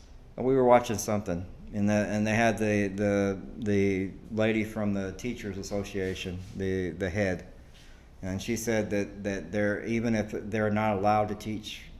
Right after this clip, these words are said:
you know, critical race theory, they're gonna teach it regardless, and we have attorneys ready to go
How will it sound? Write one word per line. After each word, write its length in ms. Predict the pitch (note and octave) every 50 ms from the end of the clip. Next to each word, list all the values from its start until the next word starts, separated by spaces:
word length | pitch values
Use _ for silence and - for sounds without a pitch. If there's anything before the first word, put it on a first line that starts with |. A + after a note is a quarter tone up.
| - - -
you 140 | A2+ G#2+ G#2
know, 120 | G2+ F#2+
critical 400 | G2 - A#2+ A2 G#2+ G#2+ - G#2
race 320 | F#2+ G2 G2+ G#2+ G#2 G#2 -
theory, 260 | - G#2 G2 G2+ G2+
they're 140 | F#2 G2 F#2+
gonna 180 | G2+ A2 A2
teach 340 | G2+ - - A#2 A2 A2 -
it 80 | G#2 -
regardless, 600 | G2 G2 F#2 G#2 G#2 A2 A2+ G#2+ A2+ G#2 - -
and 140 | G#2 F#2+ F#2+ - - - - - - - - G#2+
we 180 | A#2 C#3 C#3
have 220 | B2+ C3+ B2+ B2+ B2
attorneys 520 | A2+ - - A#2+ A#2+ A#2+ A#2+ A2 G#2 F#2
ready 220 | G#2+ A2 G#2+ G#2+
to 120 | G2+ G2 G2+
go 320 | G#2 G#2 G2+ G2 F2+ F2+